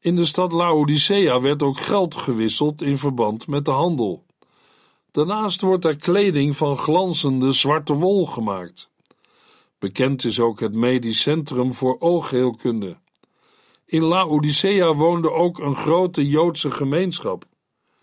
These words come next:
Ten slotte, de ligging van de stad Laodicea heeft één groot nadeel. Er is geen vers drinkwater. Dat moet daarom worden aangevoerd vanuit warme bronnen ten zuiden van de stad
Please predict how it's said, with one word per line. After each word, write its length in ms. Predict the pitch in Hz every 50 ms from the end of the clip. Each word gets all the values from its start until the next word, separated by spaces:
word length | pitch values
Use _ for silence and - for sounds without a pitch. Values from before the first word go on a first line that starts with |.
| _ _ _ _ _ _ _
Ten 200 | - 104 101 98
slotte, 500 | - - 135 135 131 - 135 127 123 - _ _ _ _ _ _ _ _ _ _ _ _ _ _
de 140 | _ 101 104
ligging 500 | 113 123 160 202 180 - 190 190 185 170
van 200 | 151 165 170 165
de 120 | 143 135
stad 340 | 127 - - - 175 170 -
Laodicea 960 | 156 156 160 151 147 143 143 139 139 139 131 - - 147 143 135 123 123 120
heeft 320 | 120 123 127 131 117 - -
één 260 | - 180 180 185 180
groot 380 | 180 - 170 170 165 165 151 151
nadeel. 680 | 156 160 160 151 143 120 113 104 98 92 87 82 - _ _ _ _ _ _ _ _ _ _ _
Er 280 | - - 143 143 139 -
is 240 | 151 143 127 -
geen 400 | - - - 190 180 143 120 107
vers 360 | 98 - 123 110 107 101 - -
drinkwater. 880 | 127 135 160 170 165 143 143 110 107 101 95 90 90 85 82 - _ _ _ _ _ _ _ _ _ _ _ _ _ _ _ _
Dat 180 | - 170 165 143
moet 380 | 175 180 196 185 - 156 127 123
daarom 400 | 143 135 127 127 127 151 165 156
worden 240 | 139 143 139 139 131
aangevoerd 880 | 143 156 180 190 175 - - 143 120 107 110 110 107 110 123 127 - - - - - _
vanuit 440 | _ - 170 156 151 143 139 135 120
warme 500 | 117 120 147 180 185 180 160 143 131 127
bronnen 420 | 123 135 151 175 180 160 147 139 139
ten 200 | - 143 131 127
zuiden 460 | 120 151 165 180 175 151 127 127 113
van 180 | 113 113 104 101
de 80 | 101
stad 480 | 117 - - 196 180 160 - - -